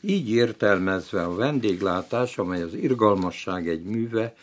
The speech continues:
valóban emberi és keresztény erény. Olyan erény, amelyet a mai világban félő, hogy figyelmen kívül hagynak.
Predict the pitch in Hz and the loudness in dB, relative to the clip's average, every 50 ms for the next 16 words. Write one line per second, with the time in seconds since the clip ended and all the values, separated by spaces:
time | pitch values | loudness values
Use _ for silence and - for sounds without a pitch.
0 | - - - - - _ - 123 139 160 165 143 139 139 135 139 - 113 113 120 | -20 -20 -20 -20 -20 _ 0 4 6 8 8 8 6 4 4 2 2 0 0 0
1 | 110 101 117 110 101 95 95 98 92 - - - - 117 101 95 85 - - - | 2 4 4 4 4 4 2 2 2 0 -4 -4 0 2 2 2 0 -2 -4 -6
2 | - 87 82 82 87 - 123 101 98 92 90 85 80 76 73 80 80 - _ _ | -4 -2 -2 -2 -4 -4 -2 0 0 2 2 0 -2 -2 -4 -10 -14 -16 _ _
3 | _ _ _ _ _ _ - 120 123 123 107 90 82 80 80 76 98 98 110 113 | _ _ _ _ _ _ 2 4 6 6 6 4 0 -2 -4 -4 -4 -4 -4 -4
4 | 110 98 90 92 95 92 87 82 - 87 80 90 101 113 113 98 85 98 98 92 | -4 -4 -4 -4 -2 -2 -4 -4 -4 -6 -6 -4 -4 -4 -4 -4 -4 -4 -4 -2
5 | 87 85 80 82 90 85 82 82 - - - 110 107 104 87 85 95 87 78 98 | -2 -2 -2 -4 -6 -6 -6 -6 -8 -6 -2 0 0 0 0 -2 -4 -4 -4 -6
6 | 90 76 - - - 113 98 98 85 78 - 82 82 80 - - 104 87 85 87 | -8 -8 -8 -8 -6 -4 -2 -2 -2 -2 -4 -4 -6 -6 -8 -8 -8 -8 -8 -8
7 | 85 85 - 92 87 80 90 90 90 87 | -10 -8 -6 -8 -6 -8 -8 -10 -12 -12